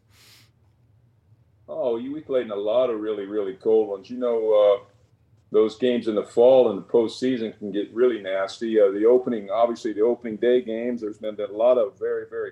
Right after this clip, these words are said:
cold opening day games, little, you know, a little, uh, misty snow in the air. Uh, you know, you gotta go out there. I mean, I've played with, like, four layers,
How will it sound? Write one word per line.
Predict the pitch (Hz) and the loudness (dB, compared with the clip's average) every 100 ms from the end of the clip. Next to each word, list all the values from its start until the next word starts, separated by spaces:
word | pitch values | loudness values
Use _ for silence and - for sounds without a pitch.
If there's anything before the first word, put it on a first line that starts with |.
| - | -10
cold | 120 113 | -10 -10
opening | 113 113 104 95 | -10 -14 -16 -14
day | 110 113 110 | -10 -10 -10
games, | 101 107 104 | -16 -16 -14
little, | 110 104 - _ _ _ _ _ | -12 -12 -14 _ _ _ _ _
you | 135 | -10
know, | 143 131 | -4 -2
a | |
little, | 131 135 135 131 | -2 -2 0 0
uh, | 127 120 120 120 - | 0 -2 -6 -18 -14
misty | 127 143 - 113 | -10 -10 -12 -20
snow | - 139 139 135 135 | -16 -6 -2 0 0
in | 131 | -2
the | 127 123 | -4 -6
air. | 123 127 135 131 117 | -4 -4 -4 -6 -4
Uh, | 113 | -4
you | 110 123 | -6 -12
know, | 113 | -12
you | 113 | -8
gotta | 104 123 | -6 -4
go | 110 107 117 | -4 -4 -4
out | 135 - | -6 -6
there. | 107 113 120 | -6 -4 -6
I | |
mean, | 110 110 | -8 -6
I've | 135 151 - | -6 -6 -4
played | 135 123 117 - _ _ _ | -4 -4 -6 -14 _ _ _
with, | - | -10
like, | 117 110 - _ _ | -4 -4 -6 _ _
four | 160 160 175 156 | 0 0 0 -2
layers, | 147 160 139 101 95 - - | -2 -2 -4 -8 -12 -20 -20